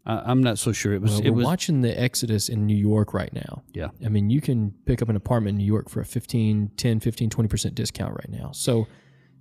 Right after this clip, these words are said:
Speaker 2: we're seeing that t-, start to play out there.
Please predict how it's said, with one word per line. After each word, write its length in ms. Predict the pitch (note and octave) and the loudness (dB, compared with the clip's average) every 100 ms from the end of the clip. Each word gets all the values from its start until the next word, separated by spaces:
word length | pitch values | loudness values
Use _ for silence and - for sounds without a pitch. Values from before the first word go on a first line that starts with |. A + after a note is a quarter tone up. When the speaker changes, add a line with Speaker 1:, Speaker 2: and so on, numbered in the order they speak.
| - | -2
Speaker 2:
we're 200 | B2 A#2 | 2 2
seeing 560 | - - E3+ D#3+ C#3+ | 2 2 4 4 4
that 180 | C3+ A#2+ | 2 0
t-, 100 | C#3 | -4
start 260 | - - A2 | -4 -4 -4
to 60 | - | -4
play 260 | A#2 A2 | -4 -4
out 160 | A#2 - | -4 -6
there. 260 | G2+ - | -6 -8